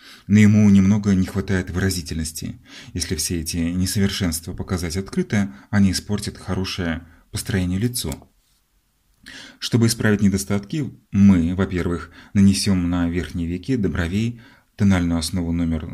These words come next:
двадцать два и подведем нижние веки коричневым карандашом. Увеличим полноту губ с помощью оранжевой помады.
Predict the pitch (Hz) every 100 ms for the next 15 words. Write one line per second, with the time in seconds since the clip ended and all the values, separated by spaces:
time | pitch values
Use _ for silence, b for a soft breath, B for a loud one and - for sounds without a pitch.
0 | 87 - - 98 82 82 80 - 78 -
1 | 82 82 80 127 - B B B B B
2 | _ _ 143 190 196 139 113 104 120 127
3 | - - - 104 101 80 82 78 87 139
4 | 151 160 B B _ - 110 98 - 92
5 | 90 85 85 80 80 82 - - _ _
6 | _ _ _ _ _ _ _ _ _ _
7 | _ _ _ B B B B B 120 123
8 | 135 147 143 131 117 - _ _ _ _
9 | _ _ - 113 107 110 101 92 87 -
10 | - 101 95 - 90 92 85 87 90 92
11 | 87 82 92